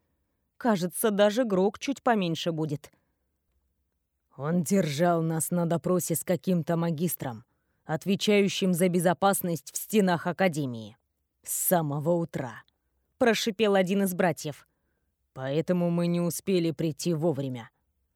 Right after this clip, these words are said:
"Как вырвались?" едва слышно спросила я, не отрывая глаз от Верзилы.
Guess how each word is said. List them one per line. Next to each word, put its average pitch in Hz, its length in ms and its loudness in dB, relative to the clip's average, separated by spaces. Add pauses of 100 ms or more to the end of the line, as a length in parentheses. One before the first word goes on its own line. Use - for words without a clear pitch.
(280)
"Как - 260 -6
вырвались?" 240 560 0 (480)
едва 190 360 4
слышно 196 400 -2
спросила 190 480 2
я, 208 300 0 (420)
не 240 180 6
отрывая 208 520 4
глаз 185 480 0
от 185 180 -4
Верзилы. 143 540 -2